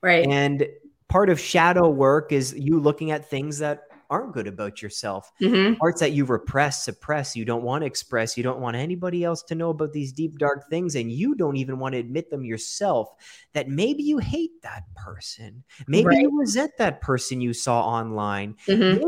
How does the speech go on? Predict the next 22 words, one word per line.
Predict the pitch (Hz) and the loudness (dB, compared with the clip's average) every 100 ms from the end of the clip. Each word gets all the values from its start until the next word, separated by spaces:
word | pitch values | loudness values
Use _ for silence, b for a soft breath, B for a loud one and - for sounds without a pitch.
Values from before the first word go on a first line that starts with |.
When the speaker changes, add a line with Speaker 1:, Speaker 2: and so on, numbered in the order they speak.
| 339 | 6
Speaker 2:
Maybe | 302 226 | 6 2
everybody | 220 247 208 226 214 196 | 2 0 2 2 4 4
else | 220 214 214 | 4 2 -2
is | 185 - | -6 -6
congratulating | - 170 165 180 214 208 196 185 170 170 | -8 -6 0 2 2 0 0 2 0 0
that | 160 156 | -2 0
woman | 156 190 180 | 0 0 -2
for | 165 | -4
being | 160 156 131 | -2 -2 -4
pregnant, | - 196 202 160 147 | -4 -2 -2 -4 -4
but | 151 | -4
you | 196 277 | -4 -4
really | 240 277 | -4 -4
don't | 262 262 | -4 -6
give | 254 269 | -6 -8
a | |
shit | - 339 349 359 | -6 -6 -2 0
that | 131 - - | -2 -4 -4
that | - 349 | 6 8
Speaker 1:
<laughs> | |
Speaker 2:
person's | 571 - 107 - | 8 2 -8 -8
pregnant. | - 110 - - | 0 2 6 6